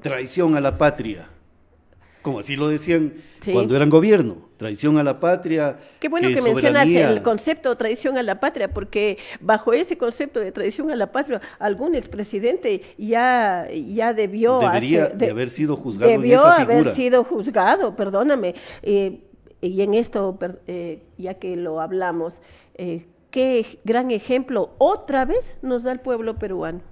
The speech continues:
Speaker 1: Ujú.
Speaker 2: Y, y, y, y qué bueno que hemos visto por fin levantarse a esa brava Argentina, ¿ah?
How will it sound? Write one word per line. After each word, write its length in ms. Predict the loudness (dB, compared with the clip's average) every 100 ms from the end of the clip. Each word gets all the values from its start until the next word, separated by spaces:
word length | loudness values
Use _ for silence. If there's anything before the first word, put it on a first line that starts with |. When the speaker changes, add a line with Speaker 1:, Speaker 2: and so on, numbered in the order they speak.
| -20 -14
Speaker 1:
Ujú. 300 | -12 -10 -12 -14 _ _
Speaker 2:
Y, 280 | -2 0 -2
y, 300 | -4 -6 -4
y, 240 | -4 -6 -10
y 100 | -12 -10
qué 140 | -10
bueno 420 | -10 -12 -12 -16
que 140 | -12 -12
hemos 320 | -10 -12 -10
visto 540 | -8 -8 -8 -6 -6 -6 -20 -20 -8
por 180 | 0 0
fin 180 | 2 2 2
levantarse 720 | 0 -2 0 0 0 -2 0
a 80 |
esa 260 | 0 -2 -2
brava 440 | 0 0 0 -2
Argentina, 800 | -2 -4 -6 -4 -2 -2 -6
¿ah? 20 | -10